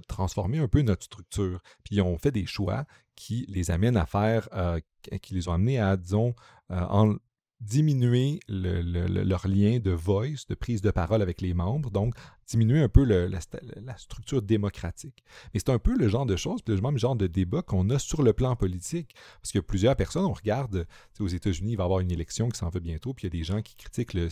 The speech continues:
la structure des grands électeurs, puis ils disent « c'est pas démocratique ». Puis au Québec, il y a eu des, il y a eu des tentatives de réforme du mode de scrutin, des partis qui l'ont promis au Canada et au Québec, on n'y est pas arrivé. Euh,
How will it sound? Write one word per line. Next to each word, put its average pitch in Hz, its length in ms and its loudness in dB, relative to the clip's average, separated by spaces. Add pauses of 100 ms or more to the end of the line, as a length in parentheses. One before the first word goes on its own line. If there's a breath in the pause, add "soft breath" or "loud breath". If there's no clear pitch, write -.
la 87 140 -6
structure - 300 -6
des 92 100 -6
grands 95 280 -2
électeurs, 98 520 -2
puis 90 120 -8
ils - 20 -6
disent « 90 200 -6
c'est - 80 -8
pas 110 140 2
démocratique ». 87 720 -4 (380 soft breath)
Puis 101 120 0
au 87 60 0
Québec, 107 460 0
il 92 60 0
y - 20 -
a 92 60 2
eu - 20 2
des, 87 220 -2 (240 soft breath)
il - 0 -
y 95 40 -2
a - 40 0
eu - 20 0
des 90 120 -2
tentatives 95 560 -2
de 87 100 -4
réforme 98 440 -6
du 92 120 -8
mode 92 140 -2
de 87 100 -4
scrutin, 113 720 -6
des 87 100 -8
partis - 320 -10
qui - 140 -8
l'ont 87 140 -2
promis 90 360 -6
au 87 60 -4
Canada 85 480 -4
et 85 80 -4
au 80 80 -6
Québec, 110 640 -4 (360)
on 82 420 -8
n'y 85 180 -4
est - 20 -8
pas 90 120 -6
arrivé. 95 520 -6 (440 soft breath)
Euh, 85 340 -4